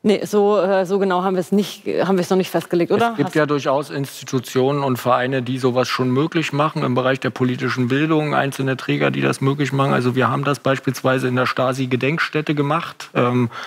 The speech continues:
Speaker 2: ist ein Programm für junge Menschen vor allem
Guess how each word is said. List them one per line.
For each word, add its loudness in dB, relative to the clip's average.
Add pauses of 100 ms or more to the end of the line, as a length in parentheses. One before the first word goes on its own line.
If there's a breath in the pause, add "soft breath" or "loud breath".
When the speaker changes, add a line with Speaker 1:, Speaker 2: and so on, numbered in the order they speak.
(120 loud breath)
Speaker 2:
ist 0
ein 6
Programm 2
für 0
junge 2
Menschen -2
vor 2
allem -2